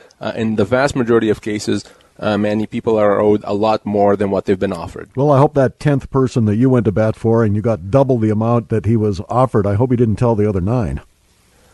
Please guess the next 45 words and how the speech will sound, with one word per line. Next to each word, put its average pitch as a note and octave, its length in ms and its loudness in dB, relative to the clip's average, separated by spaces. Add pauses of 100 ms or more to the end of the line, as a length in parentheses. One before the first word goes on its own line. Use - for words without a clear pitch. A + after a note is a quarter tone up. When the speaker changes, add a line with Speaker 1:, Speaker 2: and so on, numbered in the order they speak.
(540)
Speaker 2:
<laughs> - 440 -2
Speaker 1:
Well, B2+ 500 2
I, D3+ 100 -2
I, C#3 220 -2
I, C3+ 120 -2 (160)
I C3+ 140 -2
don't C#3+ 320 -2
know. D3 160 2
I A#2+ 80 0
think F#3 160 -10
he F#3 60 -12
probably - 600 -8
Speaker 2:
<laughs> B2+ 140 -12
Speaker 1:
did. C3 220 2
Speaker 2:
He E3 100 0
probably C#3+ 500 2
Speaker 1:
Uh, C#3+ 100 2
Speaker 2:
did, C#3 160 2
Speaker 1:
and, C#3 100 2
Speaker 2:
sure. C#3 120 0
Speaker 1:
and C#3 100 0
it, - 40 -8
it C#3+ 140 0
is D#3 160 4
unfortunate, C3+ 800 0
of A#2+ 140 -6
course, A2+ 260 2
but, A2 320 -2 (440)
Speaker 2:
Yeah. - 80 -6
Speaker 1:
you A#2 60 -2
know, B2 160 2
and, B2+ 180 2
and C3 300 -2
I A2 300 -10
have B2+ 240 -6
so - 180 2
many E3+ 240 0
of B2+ 120 2
those B2+ 140 4
people, C3+ 260 -2
and A2+ 80 -2
what C3 120 2
ha-, C3+ 120 -6 (100)
invariably B2+ 640 0
happens, G#2 480 -4